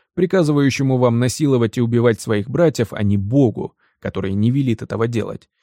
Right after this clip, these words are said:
Или будете думать, что, поддерживая беззаконие земельной собственности своей работой на землях помещиков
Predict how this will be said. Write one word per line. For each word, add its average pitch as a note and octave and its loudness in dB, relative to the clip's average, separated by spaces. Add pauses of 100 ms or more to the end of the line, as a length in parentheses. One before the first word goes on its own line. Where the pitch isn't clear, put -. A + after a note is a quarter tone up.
(400)
Или A3 0
будете G3+ -2
думать, D#3 2
что, - -6
поддерживая A2+ -2
беззаконие G#2+ 0
земельной G#2 -2
собственности C#3+ -4
своей B2+ -2
работой B2 0
на A2+ 0
землях C3+ 0
помещиков A#2+ -2